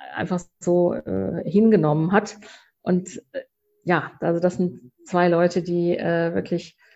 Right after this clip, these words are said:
sehr, sehr inspirierend sind und, ähm, ja, dazu anregen, vieles in Frage zu stellen. Und das fand ich auch eine spannende Sache. Und als drittes vielleicht noch ein Buch, ähm, das,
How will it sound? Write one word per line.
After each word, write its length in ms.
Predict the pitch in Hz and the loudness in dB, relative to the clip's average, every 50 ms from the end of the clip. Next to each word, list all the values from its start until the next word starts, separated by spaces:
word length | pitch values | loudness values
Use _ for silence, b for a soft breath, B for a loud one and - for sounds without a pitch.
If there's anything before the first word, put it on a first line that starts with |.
| b b b - | b b b -12
sehr, 400 | 147 - 175 175 185 190 190 180 | -4 0 4 6 6 6 6 6
sehr 220 | 180 175 175 - | 6 6 4 4
inspirierend 720 | - 180 - - - 180 175 170 180 190 190 185 185 185 180 | 2 0 -4 -4 -2 0 0 2 2 2 2 2 0 0 0
sind 360 | 185 185 180 180 185 190 - | 0 2 2 2 0 0 -2
und, 500 | - - 170 165 170 165 165 - - - - | -4 -6 -6 -6 -6 -8 -12 -16 -16 -10 -6
ähm, 420 | 170 165 165 165 165 160 160 160 - | -4 -2 -2 -2 -2 -4 -6 -8 -8
ja, 200 | - - 175 175 | -4 -2 0 0
dazu 240 | 165 160 151 - - - | 2 0 -2 -2 -2 -2
anregen, 540 | - 185 185 180 180 175 175 180 180 - - - | 0 0 2 2 2 2 2 0 -2 -4 -6 -6
vieles 280 | - - 175 170 175 175 | -4 -2 -2 -2 -2 -2
in 100 | - 165 | -4 -8
Frage 340 | - - 151 151 156 160 156 | -8 -6 -4 -4 -4 -4 -6
zu 140 | - - 127 | -8 -10 -12
stellen. 520 | - - 135 135 135 135 135 - - - b b b b b _ _ _ _ _ _ - | -6 -4 -2 0 0 0 -2 -6 -10 -12 b b b b b _ _ _ _ _ _ -10
Und 100 | 160 170 | -6 -6
das 200 | 170 - - - | -6 -6 -6 -8
fand 180 | - 165 165 160 | -8 -6 -4 -2
ich 100 | 165 - | -2 -2
auch 100 | 156 160 | -2 -2
eine 120 | 156 156 | -4 -8
spannende 360 | - - 160 151 156 151 147 | -8 -6 -4 -4 -2 -2 -2
Sache. 260 | 143 151 143 - - | -2 -2 -4 -4 -2
Und 180 | - - 196 196 | -2 -2 0 0
als 200 | - 156 - - | -2 -2 -4 -2
drittes 300 | - 196 214 214 240 - | -2 0 0 0 -2 0
vielleicht 360 | - 214 196 196 202 196 - 196 | 2 4 4 4 4 2 0 -2
noch 240 | 196 190 - - _ B B B B B B B B B B B | -2 -2 -4 -8 _ B B B B B B B B B B B
ein 260 | - 165 180 180 170 | -2 0 2 2 2
Buch, 400 | 175 175 180 185 185 185 - - - - | 2 2 2 2 0 0 -4 -12 -6 -2
ähm, 560 | 165 165 165 165 160 170 165 170 165 165 165 - _ _ _ _ _ _ _ _ _ _ _ _ | 0 2 2 2 0 0 -2 -2 -4 -6 -10 -18 _ _ _ _ _ _ _ _ _ _ _ _
das, 460 | - 165 165 165 - - - - - | -2 -2 -2 -2 -6 -12 -18 -20 -20